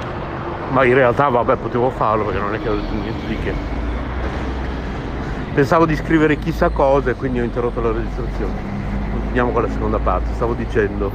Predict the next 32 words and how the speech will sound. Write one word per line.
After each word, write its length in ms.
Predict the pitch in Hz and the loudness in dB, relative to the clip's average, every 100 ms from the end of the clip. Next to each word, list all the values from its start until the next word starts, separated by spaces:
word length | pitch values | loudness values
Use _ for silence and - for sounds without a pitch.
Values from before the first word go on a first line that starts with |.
| - - - - - - - - - - - | -6 -8 -8 -8 -10 -8 -8 -8 -8 -8 -4
che 120 | - 160 | -2 2
poi 280 | 285 254 - - - - - - - | 4 4 0 -6 -8 -8 -8 -6 0
penso 300 | 208 269 - | 2 4 2
che 80 | 143 | 0
si 100 | 143 | -2
possa 300 | - 151 - | -2 -2 0
anche 260 | 147 170 131 - | -2 -2 -4 -2
scrivere 320 | 147 147 127 | -2 0 -2
su 160 | 120 | -2
Telegram 500 | 113 131 123 123 120 120 - - - - - - - | 2 4 4 2 0 0 -2 -4 -4 -4 -4 -4 -2
anche 260 | 139 131 131 | 0 2 4
mentre 340 | 139 127 131 | 4 4 4
registri 360 | 127 120 - 147 | 4 2 -2 -2
un 120 | 151 | 0
audio, 440 | 82 87 92 104 135 | 0 -2 2 4 4
eh. 80 | 120 - | 2 2
Boh, 120 | 123 165 - - - | 2 2 -2 -4 -2
se 80 | 139 | -2
ricordo 340 | 131 131 127 131 | 0 0 0 2
bene 220 | 151 165 | 2 2
si 80 | - | 0
può 80 | 123 | 0
fare. 260 | 113 110 98 - - - - - - | -2 -2 -2 -6 -6 -6 -6 -6 -2
Allora, 220 | 120 110 | 2 4
qui 300 | 110 202 262 - | 4 4 4 0
mi 140 | 135 123 | 2 4
investono, 760 | 123 104 98 - 131 165 220 - - - - - - - - | 4 4 4 2 4 4 4 0 -2 -2 -2 -4 -6 -4 -2
anche 320 | 131 123 - | 0 0 0
se 260 | 113 143 131 - - - - - - - - - - - - - | 0 2 2 2 -2 -4 -2 -2 -4 -6 -10 -10 -10 -8 -6 -2
la 100 | 113 | -2
specialista 800 | - 127 - 160 131 - 98 | 0 -2 0 2 0 2 2
è 200 | 107 101 | 2 2